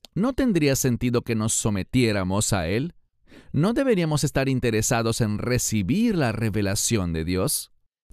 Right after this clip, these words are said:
Bien, existe una escritura maravillosa del libro de Romanos que nos promete algo,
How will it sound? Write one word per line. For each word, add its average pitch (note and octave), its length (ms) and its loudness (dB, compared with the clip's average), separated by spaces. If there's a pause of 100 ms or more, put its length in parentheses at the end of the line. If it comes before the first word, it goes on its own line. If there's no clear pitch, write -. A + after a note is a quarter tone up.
(100)
Bien, F2+ 420 -2 (360)
existe C#3 480 2
una B2+ 180 0
escritura B2 480 0
maravillosa A#2+ 760 0
del G#2+ 180 2
libro F#2 240 0
de D#2 140 -4
Romanos A#2 680 -2 (380)
que D#3 120 2
nos D#3 160 0
promete D#3+ 460 0
algo, D2 400 -4